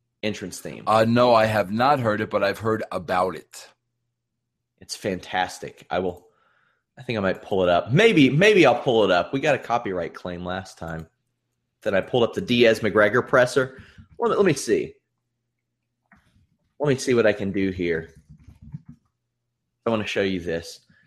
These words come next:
Speaker 2: How's Bobby Roode doing over at N X T? Good?
Speaker 1: He's doing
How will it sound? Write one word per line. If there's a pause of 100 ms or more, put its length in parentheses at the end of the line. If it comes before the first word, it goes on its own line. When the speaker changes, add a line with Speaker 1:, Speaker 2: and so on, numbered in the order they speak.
(2250)
Speaker 2:
How's
Bobby
Roode
doing
over
at
N
X
T?
Good?
Speaker 1:
He's
doing